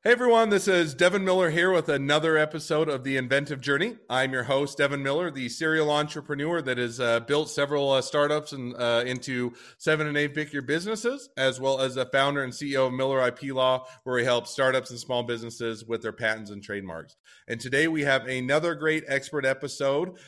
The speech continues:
um, and it is, and I'm, I'm already worried I'm gonna mess up her name. And she told me before, and I asked her, and she, I'm still worried. Moror Varid Salhurpour. I, I know I killed it, but that's as close as I could get,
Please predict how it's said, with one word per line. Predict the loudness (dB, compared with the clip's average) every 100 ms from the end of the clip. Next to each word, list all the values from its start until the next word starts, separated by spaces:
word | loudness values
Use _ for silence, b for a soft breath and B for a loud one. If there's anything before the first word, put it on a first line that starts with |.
| B
um, | 0 0 -2
and | -2 -2
it | -2 -2
is, | -2 -2 -2
and | -2
I'm, | -2 -4 -2
I'm | 2
already | 4 6 6
worried | 4 4 4 4
I'm | 2
gonna | 0 0
mess | 0 0
up | 0 -2
her | -2
name. | -2 -2
And | -4
she | -4
told | 2 2
me | 2
before, | -2 -2 0 4 4
and | 4
I | 4
asked | 4 2 0
her, | -4 -4
and | -4
she, | -4
I'm | -4 -2
still | -2 -2
worried. | -2 -4 -8 B B B -10
Moror | -4 0 2 4 4 4 2
Varid | 0 2 2 2 2 2 0 -4 -8 _ _ _
Salhurpour. | -16 -4 0 2 2 -2 -2 0 -2 0 0 0 -4
I, | -2 0 2
I | 0
know | 0 0
I | -2
killed | -4 -6 -4
it, | -2
but | 2 2 2 -2
that's | 0 0
as | -2
close | -2 0 0
as | 0
I | 0
could | 0 -4
get, | -2 0 0